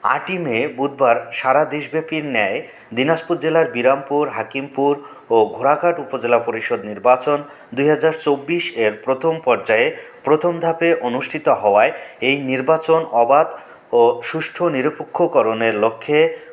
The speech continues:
পরিদর্শনে আসেন দিনাজপুর জেলার সম্মানিত সুযোগ্য জেলা প্রশাসক জনাব মোহাম্মদ শাকিল আহমেদ সহ দিনাজপুর জেলার সম্মানিত সুযোগ্য পুলিশ সুপার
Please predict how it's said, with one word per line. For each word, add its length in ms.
পরিদর্শনে 580
আসেন 360
দিনাজপুর 440
জেলার 280
সম্মানিত 580
সুযোগ্য 520
জেলা 220
প্রশাসক 560
জনাব 280
মোহাম্মদ 360
শাকিল 420
আহমেদ 460
সহ 400
দিনাজপুর 480
জেলার 240
সম্মানিত 580
সুযোগ্য 480
পুলিশ 360
সুপার 320